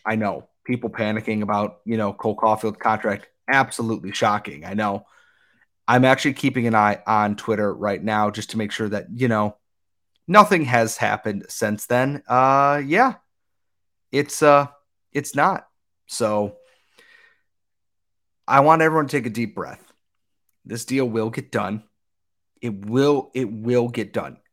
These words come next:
I don't see Kent Hughes letting this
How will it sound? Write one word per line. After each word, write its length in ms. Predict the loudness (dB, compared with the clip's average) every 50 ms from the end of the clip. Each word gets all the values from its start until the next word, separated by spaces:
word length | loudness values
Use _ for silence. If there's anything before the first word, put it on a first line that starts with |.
| -12 -6
I 140 | -4 -4 -2
don't 360 | 0 0 0 0 0 -6 -8
see 280 | -6 -6 -4 -4 -4 -6
Kent 360 | -4 -2 -2 -4 -4 -8 -16
Hughes 420 | -12 -8 -6 -4 -4 -4 -6 -6
letting 560 | -8 -6 -2 -2 -2 0 0 0 -2 0 -2
this 320 | 0 -2 -2 -2 -4 -8